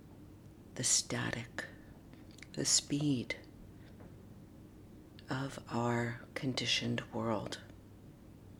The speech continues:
This is what it means to wake up, to wake up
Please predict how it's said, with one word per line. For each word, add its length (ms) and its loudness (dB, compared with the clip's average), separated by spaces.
This 220 0
is 180 0
what 140 2
it 160 4
means 600 4
to 220 -2
wake 280 -2
up, 200 0
to 100 2
wake 220 4
up 140 2